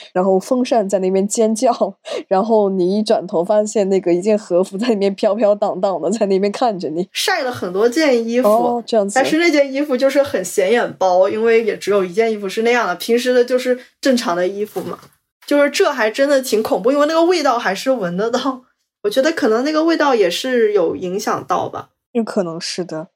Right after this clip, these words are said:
Speaker 2: 呃，然后说一下这个衣服，这件衣服其实图案很漂亮，但是它做工的话其实算是比较一般的，因为我也是会看一些和服展啊之类的东西，它价格就是相对是比较，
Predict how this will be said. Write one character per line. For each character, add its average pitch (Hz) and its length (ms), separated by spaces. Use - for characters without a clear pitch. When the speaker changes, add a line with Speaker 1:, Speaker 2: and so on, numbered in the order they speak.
Speaker 2:
呃， 226 280
然 220 100
后 330 140
说 330 360
一 311 40
下 330 180
这 320 140
个 277 120
衣 269 360
服， 214 340
这 320 140
件 339 200
衣 349 80
服 302 140
其 226 240
实 254 180
图 - 240
案 294 260
很 185 220
漂 330 260
亮， 226 320
但 277 140
是 294 60
它 269 160
做 294 260
工 247 200
的 226 100
话 247 220
其 247 200
实 180 160
算 254 280
是 247 260
比 - 80
较 220 220
一 247 160
般 233 400
的， 202 300
因 214 100
为 240 80
我 240 140
也 180 160
是 247 360
会 247 240
看 240 400
一 208 60
些 202 380
和 190 260
服 202 220
展 208 380
啊 160 160
之 190 180
类 214 160
的 185 140
东 185 220
西， 185 260
它 254 160
价 320 280
格 185 340
就 247 160
是 247 120
相 233 260
对 269 140
是 262 360
比 208 120
较， 214 480